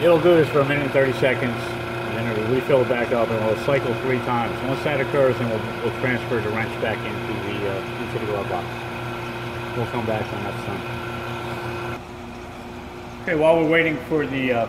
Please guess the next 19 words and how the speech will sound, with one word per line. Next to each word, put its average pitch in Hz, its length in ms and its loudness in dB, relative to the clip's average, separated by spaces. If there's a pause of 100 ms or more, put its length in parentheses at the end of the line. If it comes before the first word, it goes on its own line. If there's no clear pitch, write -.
(120)
antechamber 135 340 0
to 135 60 4
cycle, 127 680 2
you - 400 -10
can 101 140 -10
see 131 80 -2
there 127 220 2
the 123 80 0
vacuum 120 340 -2
valve 113 280 2
closed. 127 380 2 (100)
Now 113 200 -2
it's 117 160 -6
refilling. 135 460 2
Take - 100 -4 (1800)
a - 0 -
look 107 220 -4
at 107 100 -4
the 120 80 -8